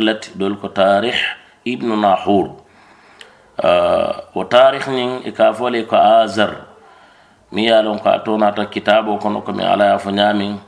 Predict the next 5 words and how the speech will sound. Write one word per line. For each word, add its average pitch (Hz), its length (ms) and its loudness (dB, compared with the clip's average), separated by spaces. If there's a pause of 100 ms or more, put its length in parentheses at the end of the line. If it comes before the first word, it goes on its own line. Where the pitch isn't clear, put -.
(200)
إذ 90 160 -8
قال 101 280 2
لأبيه 98 520 -2
آزر 101 520 2 (360)
أتتخذ 107 720 -4